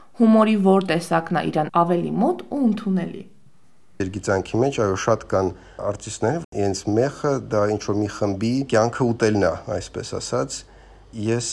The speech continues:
Speaker 2: ինձ ընդեղ, ը, չեմ տեսնում հիմա <laughs> և կարծեմ, որ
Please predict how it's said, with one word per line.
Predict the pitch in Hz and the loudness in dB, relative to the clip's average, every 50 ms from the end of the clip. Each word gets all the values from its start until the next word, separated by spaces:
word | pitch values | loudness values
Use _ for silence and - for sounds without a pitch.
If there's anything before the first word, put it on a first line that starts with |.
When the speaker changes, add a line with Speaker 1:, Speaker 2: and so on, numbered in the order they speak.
| - - | -10 -8
Speaker 2:
ինձ | - 113 110 117 117 117 113 | -6 -2 0 0 0 -2 -2
ընդեղ, | 120 107 107 113 117 113 113 - - - | -4 -2 0 0 0 0 -2 -6 -14 -10
ը, | - 101 95 95 98 92 92 90 - - - - - - - | -6 -4 -2 0 0 -2 -2 -6 -10 -18 -20 -20 -20 -20 -20
չեմ | - - - 117 104 90 | -10 -6 -4 -2 -2 -4
տեսնում | - - 92 87 - - 98 92 | -4 -6 -6 -6 -4 -2 -2 -2
հիմա | 95 98 92 92 98 117 - - - - - - 113 - | 0 0 2 2 2 2 2 -2 -6 -2 -2 -2 -2 -2
<laughs> | - - - - - - - - 101 107 | -6 -16 -18 -20 -20 -20 -12 -6 -4 -4
և | 113 - | -4 -4
կարծեմ, | - - 135 135 - - 302 294 | -4 -6 -6 -4 -2 -2 -2 -2
որ | 240 226 - - 226 | -2 -6 -8 -8 -10